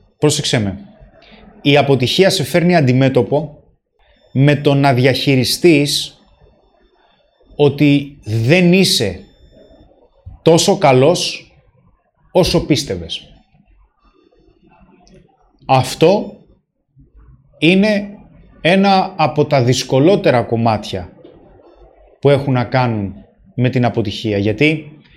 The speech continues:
όσο πιο ψηλά ανεβαίνεις, όσο περισσότερα πράγματα πετυχαίνεις, τόσο περισσότερο η αποτυχία σου κοστίζει, γιατί μια αποτυχία σου λέει, «Φίλε,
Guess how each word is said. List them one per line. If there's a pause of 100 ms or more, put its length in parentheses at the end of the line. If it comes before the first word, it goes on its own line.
(360)
όσο
πιο
ψηλά
ανεβαίνεις,
όσο
περισσότερα
πράγματα
πετυχαίνεις, (840)
τόσο
περισσότερο
η
αποτυχία
σου
κοστίζει,
γιατί (600)
μια
αποτυχία
σου
λέει,
«Φίλε,